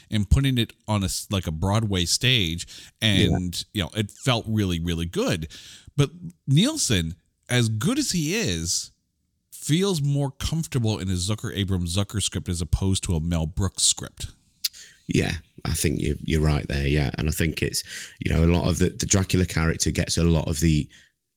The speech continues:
Speaker 2: easy comedy in this film. It doesn't get a lot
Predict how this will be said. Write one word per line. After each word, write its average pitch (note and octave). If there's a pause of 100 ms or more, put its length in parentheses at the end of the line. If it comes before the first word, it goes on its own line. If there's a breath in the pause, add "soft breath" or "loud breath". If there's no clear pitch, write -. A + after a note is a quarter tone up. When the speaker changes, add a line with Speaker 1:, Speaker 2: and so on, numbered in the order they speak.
(120)
Speaker 2:
easy D#2+
comedy D2+
in -
this -
film. - (120)
It -
doesn't D2 (140)
get D#2
a D2+
lot C#2